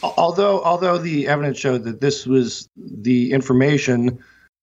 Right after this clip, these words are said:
which was used by the, uh, A U S A to get the warrant was provided by Mueller to them.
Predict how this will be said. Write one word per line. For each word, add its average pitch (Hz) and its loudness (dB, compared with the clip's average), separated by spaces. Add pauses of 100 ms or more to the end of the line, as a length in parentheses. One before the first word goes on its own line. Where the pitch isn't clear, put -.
(120)
which 143 0
was 135 2
used 151 0
by 135 2
the, 120 0
uh, 110 -4
A 135 4
U 131 2
S 117 -4
A 110 -2
to 110 -6
get 127 -2
the 120 -2
warrant 147 0
was 131 -2
provided 113 -2
by 117 -2
Mueller 120 -2
to 147 0
them. 98 -6